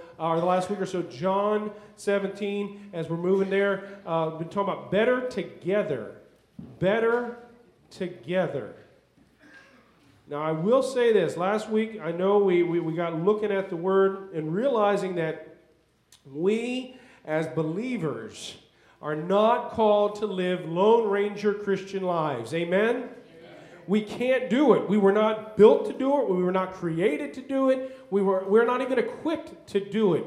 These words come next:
We are called to not operate as me, but operate as, let me hear you again. We are not called to operate as me, but we are called to operate as we, us.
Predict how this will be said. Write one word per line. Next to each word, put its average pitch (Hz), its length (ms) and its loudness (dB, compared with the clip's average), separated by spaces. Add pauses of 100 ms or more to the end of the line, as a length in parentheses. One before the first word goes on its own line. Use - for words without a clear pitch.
(300)
We 247 280 0
are 226 200 -2
called 180 720 4 (280)
to 175 100 -8
not 226 340 2
operate 220 540 4
as 190 220 2
me, 214 420 -2
but 190 160 2
operate 208 600 2
as, 196 680 0 (1200)
let 180 140 -8
me 214 100 8
hear 220 140 0
you 214 180 4
again. 208 300 2
We 196 100 4
are 196 80 4
not 240 460 0
called 262 320 4
to 254 80 2
operate 240 560 2
as 220 260 -2
me, 254 440 -4
but 220 200 2
we 214 120 4
are 214 180 2
called 285 400 2
to 262 60 0
operate 240 600 0
as 220 420 -4 (760)
we, 190 800 -2 (480)
us. 226 720 -4